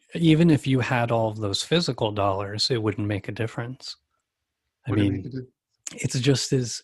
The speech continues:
Speaker 1: it's just as immaterial because you can't eat it, right? So it's not like if
Speaker 2: Right.
Speaker 1: people were to go run down and withdraw all their cash out of the A T M or through a teller and close their account, it still doesn't make a difference because the point is, is it's fiat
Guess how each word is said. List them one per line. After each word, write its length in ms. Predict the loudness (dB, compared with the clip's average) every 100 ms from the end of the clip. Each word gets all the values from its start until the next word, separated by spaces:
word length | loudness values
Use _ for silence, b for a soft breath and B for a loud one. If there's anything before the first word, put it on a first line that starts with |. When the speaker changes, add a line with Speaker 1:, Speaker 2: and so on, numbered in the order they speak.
| -4
Speaker 1:
it's 260 | -4 -4
just 380 | -6 -4 -4 -4
as 200 | -4 -4
immaterial 760 | -2 0 0 0 -2 0 0 -4
because 280 | -6 -6 -6
you 60 | -6
can't 240 | -6 -4
eat 180 | -2 -4
it, 180 | -4 -8
right? 300 | -8 -6 -8
So 240 | -6 -6 -6 B B -4
it's 160 | 0
not 180 | 2 2
like 320 | 0 -2 -4 B B
if 100 | 2
Speaker 2:
Right. 40 |
Speaker 1:
people 240 | 2 2 2
were 120 | 4
to 100 | 4
go 180 | 4 4
run 240 | 4 0
down 300 | 0 0 -2
and 80 | -4
withdraw 340 | -6 -4 -4
all 180 | -2 -4
their 140 | -4 -6
cash 320 | -6 -6 -6
out 100 | -6
of 40 |
the 120 | -4 -4
A 100 | -4
T 160 | -4
M 160 | -4 -4
or 60 | -4
through 220 | -6 -10
a 20 |
teller 300 | -6 -6 -6
and 80 | -6
close 260 | -6 -6
their 120 | -6 -8
account, 320 | -4 -4 -4
it 40 |
still 180 | -4 -2
doesn't 200 | 0 0
make 120 | 0
a 40 | 0
difference 320 | 0 0 -4
because 260 | -4 -4
the 100 | -4
point 260 | -2 0 0
is, 140 | 0 -2
is 120 | -4
it's 220 | -6 -8
fiat 320 | -2 -2 -2